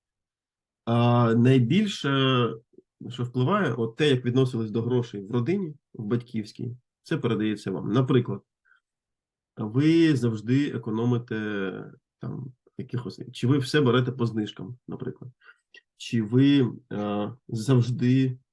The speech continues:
витрачаєте все під нуль. Чи навпаки, у вас є завжди гроші на те, щоб, е, там, на чорний день,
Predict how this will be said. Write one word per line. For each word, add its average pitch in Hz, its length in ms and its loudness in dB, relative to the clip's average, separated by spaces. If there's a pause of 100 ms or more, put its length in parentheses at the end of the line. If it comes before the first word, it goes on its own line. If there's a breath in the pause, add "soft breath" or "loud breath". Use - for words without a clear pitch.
(100)
витрачаєте 117 540 -2
все 113 200 -6
під 110 220 -4
нуль. 104 240 0 (800 soft breath)
Чи - 160 0
навпаки, 165 460 2
у 110 60 2
вас 113 220 -2
є 117 80 0
завжди 113 320 -2
гроші 127 420 -4
на 127 120 -2
те, 131 200 -4
щоб, 127 380 -6
е, 104 360 -6
там, 104 300 -8
на 104 100 -6
чорний 117 360 0
день, 92 300 -8